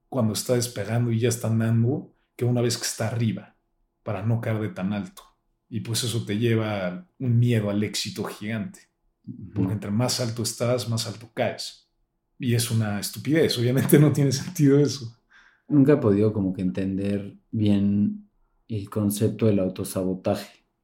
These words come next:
Speaker 2: O sea, una de las razones por las que yo tenía muchas ganas de platicar contigo es porque ahorita como que en este redescubrir para mí de Tripeando, y lo he comentado en mis entrevistas anteriores, como que empecé con ganas de entrevistar a gente que,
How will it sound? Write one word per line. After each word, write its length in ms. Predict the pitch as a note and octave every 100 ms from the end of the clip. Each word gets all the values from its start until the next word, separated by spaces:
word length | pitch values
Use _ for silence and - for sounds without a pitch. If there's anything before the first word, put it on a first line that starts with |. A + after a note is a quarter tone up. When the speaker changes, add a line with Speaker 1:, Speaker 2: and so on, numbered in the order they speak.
| _ -
Speaker 2:
O 140 | A#2+
sea, 160 | A2+ A#2
una 220 | A#2+ B2+
de 80 | G2+
las 140 | F#2+
razones 400 | F#2 F#2 A2 A2+ A#2
por 120 | F#2+
las 140 | G2
que 140 | - G2
yo 60 |
tenía 220 | G2 G#2 G2+
muchas 340 | G#2 G#2 G2+
ganas 240 | G2 G2 F#2+
de 80 |
platicar 480 | F#2+ G2+ - - G2+
contigo 380 | - G2+ G2+ G2+
es 100 | G2
porque 300 | - F#2+ G#2+
ahorita 340 | G#2+ A#2 B2
como 180 | - G#2
que 100 | F#2+
en 100 | G#2
este 220 | G#2+ - A2
redescubrir 880 | G#2 F#2+ F#2 - G#2+ G2+ G#2 G#2+
para 240 | G#2+ G#2 F#2+
mí 160 | G2
de 100 | G2+
Tripeando, 540 | F#2+ - - G#2 G#2 G2+
y 40 |
lo 80 | G2
he 40 |
comentado 580 | G2 G#2 F#2 F2+ G2+ G2
en 100 | G2
mis 180 | F#2+ G2
entrevistas 600 | G2+ - G2+ G2+ F#2+ -
anteriores, 540 | G2 F#2 F#2+ G2+ G2+ -
como 220 | G2+ G#2
que 80 | A#2
empecé 440 | A#2 A#2 A#2 A#2+
con 180 | C3 B2
ganas 240 | A#2 A2+
de 60 | G#2
entrevistar 500 | F#2+ G2 F#2+ - G2+
a 40 |
gente 360 | G2 G2 F#2 G2
que, 260 | B1 -